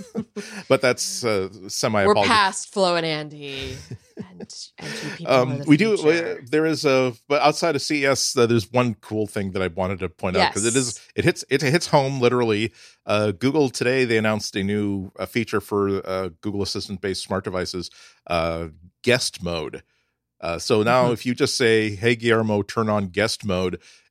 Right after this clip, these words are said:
Speaker 1: it will activate a, again, a guest mode. A couple of different, a couple different differences is that, um, it will hide your history of commands. So if there are,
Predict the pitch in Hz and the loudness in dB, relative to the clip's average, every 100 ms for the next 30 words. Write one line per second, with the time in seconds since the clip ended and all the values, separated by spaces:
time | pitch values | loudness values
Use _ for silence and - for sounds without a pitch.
0 | - 113 - 139 120 - 120 - 156 120 | -2 -2 0 2 2 4 0 2 -2 0
1 | 120 110 - - - 113 110 113 113 110 | 0 0 -8 -10 0 2 2 0 0 -2
2 | 104 101 _ _ _ - 92 90 90 85 | -6 _ _ _ _ -4 -2 0 -2 0
3 | 143 - 110 87 80 113 147 147 131 135 | 0 0 0 0 -2 0 0 0 0 -2
4 | 107 _ 113 113 151 160 147 - 104 123 | -6 _ -8 -2 0 0 -2 -2 -2 -2
5 | - 117 107 95 95 98 95 - - _ | -2 -4 -4 -4 -2 -2 -2 -8 -20 _
6 | - 98 95 95 101 - 110 104 - 123 | -2 0 2 0 -2 -4 -2 -4 2 2
7 | 127 127 113 131 123 101 98 131 - 117 | 4 0 -2 -6 -2 -2 0 -2 -2 0
8 | 107 107 101 - 98 98 104 98 92 90 | 0 2 -2 -4 -4 0 0 0 -2 -6
9 | - _ _ - - 117 113 107 110 113 | -12 _ _ -8 -2 2 2 2 2 -4
10 | - - 110 107 104 104 101 98 | -6 -2 -2 0 2 2 2 0